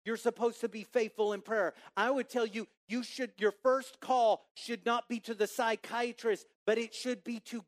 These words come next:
God. You should pray first. You should be faithful in it. And even as you've prayed and not seen the answer, so now you go to the psychiatrist, you're still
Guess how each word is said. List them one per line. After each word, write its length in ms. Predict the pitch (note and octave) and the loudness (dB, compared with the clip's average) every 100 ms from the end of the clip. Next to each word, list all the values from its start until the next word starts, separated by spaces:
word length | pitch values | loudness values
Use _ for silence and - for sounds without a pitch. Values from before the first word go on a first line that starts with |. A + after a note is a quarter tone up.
| - | -2
God. 520 | G3+ G#3+ G#3 F3+ D#3 - C#3+ _ _ | 0 2 0 0 -4 -8 -12 _ _
You 140 | G#3 A#3+ | -6 -6
should 320 | - C4 - | -4 -6 -6
pray 640 | - B3+ C4 B3+ B3+ B3+ - _ _ - | 0 2 4 4 2 0 -8 _ _ 2
first. 440 | D4+ D4+ G#3+ C#3+ - - - - | 6 6 4 -4 -12 -16 -18 -10
You 120 | A3 B3 | -6 -4
should 240 | C#4 B3 | -2 0
be 140 | C#4 | -2
faithful 680 | A#3+ - D#4 D#4+ - D#4 D4 | -4 0 0 0 2 4 6
in 160 | D#4 F4+ | 4 2
it. 220 | C#4+ F3+ - - - - - - - - - _ - - - - - - - - _ - - - - | 0 -4 -12 -20 -20 -20 -18 -18 -18 -20 -20 _ -20 -20 -20 -20 -20 -20 -20 -20 _ -20 -20 -14 0
And 160 | B3+ C4+ | 2 2
even 360 | D#4 F4 E4 C#4+ | 2 4 2 2
as 300 | C#4+ D4+ G#3+ | 0 0 -2
you've 240 | C4+ B3 - | -2 -2 -4
prayed 560 | D4 D#4+ D4+ A3+ G3+ G#3+ | 2 4 6 4 0 0
and 200 | A#3 B3 | 0 2
not 220 | C#4 C#4 | 0 0
seen 260 | - D4 C4 | -2 -2 0
the 180 | B3 | 0
answer, 300 | C4 A#3+ A#3 | -2 -4 -4
so 200 | B3+ A#3 | -2 -2
now 380 | G#3+ A#3 C4+ A3+ - _ | -2 0 0 -2 -6 _
you 140 | G#3+ A#3+ | -6 2
go 260 | B3+ C#4 | 4 4
to 100 | C#4+ | 2
the 140 | B3 A3+ | 0 0
psychiatrist, 880 | - A3 G#3 - G#3+ G3 - F#3+ - _ - | 2 0 0 0 0 0 0 -4 -6 _ -4
you're 160 | B3 | -2
still 400 | - - C#4 A#3+ | -2 2 4 4